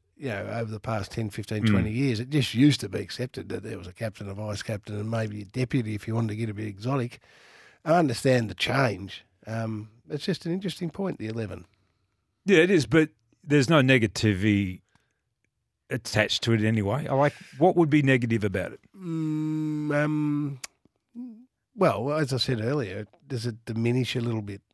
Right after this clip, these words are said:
Speaker 1: Um,
Speaker 2: The role of the captain?
Speaker 1: The
Speaker 2: They got
Speaker 1: role
Speaker 2: co-, they got co-captains anyway.
Speaker 1: Yeah, no, they have. Yep. Um, International Women's Day. I want you to.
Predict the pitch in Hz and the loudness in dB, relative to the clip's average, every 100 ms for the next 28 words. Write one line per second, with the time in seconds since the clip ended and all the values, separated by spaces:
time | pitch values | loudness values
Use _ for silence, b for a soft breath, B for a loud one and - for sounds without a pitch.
0 | _ - 101 98 95 95 - 113 110 110 | _ -14 -10 -8 -10 -14 -6 2 6 8
1 | 113 98 95 - 107 - 165 175 135 127 | 6 4 0 2 0 2 2 2 2 4
2 | 139 151 - 143 135 - 147 147 127 135 | 6 6 6 6 6 4 2 4 6 4
3 | 123 110 - 90 98 123 90 - - _ | 4 2 -2 -2 0 0 -2 -10 -20 _
4 | _ _ - 107 95 _ 117 113 113 117 | _ _ -8 -6 -8 _ -4 -2 -2 -6
5 | - _ 117 123 _ b b b b b | -10 _ -10 -10 _ b b b b b
6 | 160 175 175 - - - _ _ _ _ | 6 6 4 -6 -16 -18 _ _ _ _
7 | _ _ _ _ _ _ _ - 180 151 | _ _ _ _ _ _ _ -4 2 6
8 | 151 147 139 135 117 120 104 120 143 143 | 4 6 2 2 -2 -4 -4 -2 -2 -2
9 | 131 123 117 | -2 -2 -2